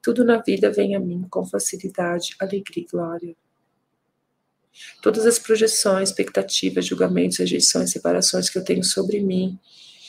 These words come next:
e que eu compro de todas as pessoas que me, ao, ao meu redor, que convive comigo, que tá comigo, sobre mim, eu destruo e descrio agora. Todos os meus relacionamentos comigo e com todas as pessoas,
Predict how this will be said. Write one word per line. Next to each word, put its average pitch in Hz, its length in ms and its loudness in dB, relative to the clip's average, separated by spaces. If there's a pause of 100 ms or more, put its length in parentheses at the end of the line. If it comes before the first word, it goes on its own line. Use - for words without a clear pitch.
(120)
e 202 60 -6
que - 120 6
eu 214 60 10
compro 208 320 4
de - 120 2
todas 233 400 8
as 214 80 2
pessoas 202 520 4
que - 120 -8
me, 196 280 -4 (100)
ao, - 240 2
ao 190 160 4
meu 196 140 4
redor, 180 520 4
que - 100 -16
convive 190 420 -2
comigo, 180 580 -4
que - 140 -20
tá 190 120 4
comigo, 185 540 -2 (360)
sobre 247 500 6
mim, 196 420 2
eu 196 100 2
destruo 190 480 -4
e 185 40 -2
descrio 185 540 0
agora. 175 480 2 (1300)
Todos 254 520 10
os 208 120 -2
meus 214 280 4
relacionamentos 208 880 0
comigo 185 560 -2
e 180 60 -8
com 185 180 -6
todas 202 300 2
as 208 100 0
pessoas, 185 800 0